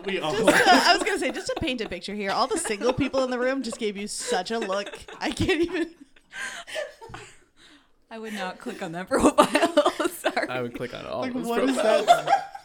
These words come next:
Speaker 1: what does that mean, though? Because I used to play Sims, and they're like,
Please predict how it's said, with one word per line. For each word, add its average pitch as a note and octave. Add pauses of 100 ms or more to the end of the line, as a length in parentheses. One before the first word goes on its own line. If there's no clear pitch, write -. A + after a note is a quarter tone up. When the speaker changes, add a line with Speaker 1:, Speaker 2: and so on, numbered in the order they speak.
Speaker 1:
what G3+
does C#4
that B3
mean, A3+
though? B2
Because F#3+
I F3+
used G#3+
to D3+
play F#3
Sims, D#3
and B2+
they're B2+ (100)
like, E5+